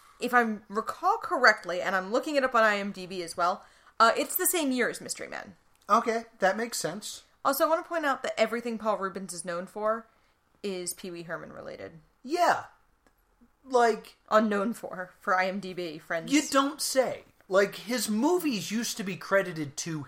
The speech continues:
Speaker 2: himself. Like,
Speaker 1: Fair.
Speaker 2: he was never go-, he never went by Paul Reubens. He always went by Pee Wee Herman.
Speaker 1: Yeah, I guess, 'cause I'm also thinking of, like, uh, I think of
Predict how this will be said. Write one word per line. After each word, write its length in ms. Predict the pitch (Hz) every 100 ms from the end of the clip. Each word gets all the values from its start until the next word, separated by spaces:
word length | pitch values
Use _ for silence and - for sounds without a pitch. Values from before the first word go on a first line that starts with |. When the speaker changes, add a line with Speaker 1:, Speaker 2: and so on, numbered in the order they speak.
| -
Speaker 2:
himself. 880 | 147 131 - 147 - - - - _ _ _
Like, 160 | 139 175
Speaker 1:
Fair. 220 | 190 185
Speaker 2:
he 80 | 160
was 200 | 156 139
never 340 | 170 175 175
go-, 200 | 139 165 -
he 120 | 170
never 200 | 180 175
went 300 | 151 170 180
by 160 | 131
Paul 260 | 120 123 117
Reubens. 300 | 110 107 101
He 80 | 151
always 220 | 131 131
went 140 | 135
by 100 | 123
Pee 200 | 120 -
Wee 140 | 123 110
Herman. 320 | 107 131 113 _ _ _ _ _ _ _
Speaker 1:
Yeah, 200 | - 285 240
I 100 | 269
guess, 260 | 311 320 -
'cause 100 | -
I'm 140 | 262 233
also 240 | 220 226
thinking 380 | 226 196 190 180
of, 120 | 175
like, 480 | 170 156 160 - - _ _ _ _ _ _ -
uh, 260 | 208 185 -
I 100 | 220
think 280 | 233 233 220
of 440 | 202 180 170 -